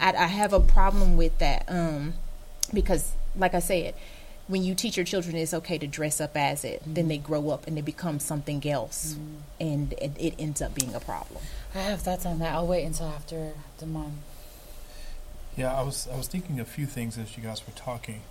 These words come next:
Speaker 3: and I'm not sure if what I have to say is, is valid, like, s-, uh, after listening. I, I do agree that when, I think the idea of, of, um, of ideas, of culture,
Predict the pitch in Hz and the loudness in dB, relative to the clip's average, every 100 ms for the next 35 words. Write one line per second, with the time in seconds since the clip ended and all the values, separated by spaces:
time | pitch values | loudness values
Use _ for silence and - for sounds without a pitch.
0 | - - - - - 117 113 110 107 117 | -18 -18 -18 -14 -6 -2 -2 -4 -4 -4
1 | 120 117 - 120 117 - 113 110 110 - | -4 -4 -4 -4 -4 -4 -6 -8 -8 -10
2 | 110 110 104 - 117 101 110 107 104 104 | -8 -10 -12 -12 -12 -8 -8 -8 -8 -10
3 | 104 - - 120 117 117 110 113 113 - | -12 -12 -16 -12 -12 -10 -10 -8 -8 -8
4 | 107 104 - 117 127 123 120 - - - | -12 -12 -10 -6 -4 -6 -10 -16 -20 -20
5 | - - - 131 123 175 151 135 135 123 | -20 -16 -6 -4 -2 0 0 -2 -2 -2
6 | 120 117 117 120 120 117 117 110 - - | -2 -4 -6 -4 -2 -2 -4 -6 -12 -20
7 | - - - - - - - - - - | -20 -20 -20 -20 -20 -20 -20 -20 -20 -20
8 | - 131 123 135 120 123 117 123 123 117 | -4 0 0 2 2 0 0 0 0 -2
9 | - 110 107 104 101 101 - - - - | -4 -2 -2 -2 -6 -12 -18 -20 -20 -20
10 | - - - - - - - 113 107 107 | -20 -20 -20 -20 -20 -20 -8 -4 -4 -4
11 | 104 101 95 98 98 101 - 117 101 113 | -4 -4 -6 -8 -12 -12 -10 -6 -2 -2
12 | 104 113 113 113 - - - 113 - 117 | -2 -4 -4 -6 -10 -16 -14 -8 -2 -2
13 | 113 117 117 | -2 -6 -8